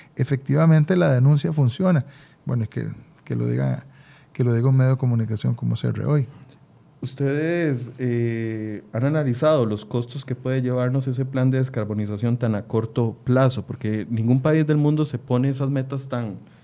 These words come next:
Speaker 2: Eh, bueno, nosotros nos la habíamos puesto para el dos mil veintiuno y dimos vuelta atrás en la administración de doña Laura Chinchilla, pero, eh, ¿han valorado que, que eso presupone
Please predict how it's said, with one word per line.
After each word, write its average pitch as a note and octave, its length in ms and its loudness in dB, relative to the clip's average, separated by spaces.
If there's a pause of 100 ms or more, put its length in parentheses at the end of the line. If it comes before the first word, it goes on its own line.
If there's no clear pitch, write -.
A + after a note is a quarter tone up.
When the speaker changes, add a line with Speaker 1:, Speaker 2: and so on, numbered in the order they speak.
(240)
Speaker 2:
Eh, G#2 560 -8 (180)
bueno, A#2+ 280 2 (260)
nosotros B2+ 400 4
nos A2+ 100 6
la G#2 80 6
habíamos A2 240 4
puesto A#2+ 260 2
para G#2 140 2
el G2+ 60 2
dos G2+ 100 4
mil A2+ 160 4
veintiuno B2 460 8
y B2 60 2
dimos A#2 340 0
vuelta A#2 320 2
atrás A2+ 360 2 (300)
en G#2+ 80 -8
la G#2 60 -4
administración G#2 560 -4
de A2+ 80 -2
doña A2+ 180 0
Laura G#2+ 240 0
Chinchilla, A#2+ 480 0 (400)
pero, B2+ 380 2 (240)
eh, F#2+ 160 -16 (120)
¿han A#2+ 200 2
valorado D3 680 4
que, A2+ 240 -4 (540)
que A#2 240 2
eso C3 200 -2
presupone C3 600 -2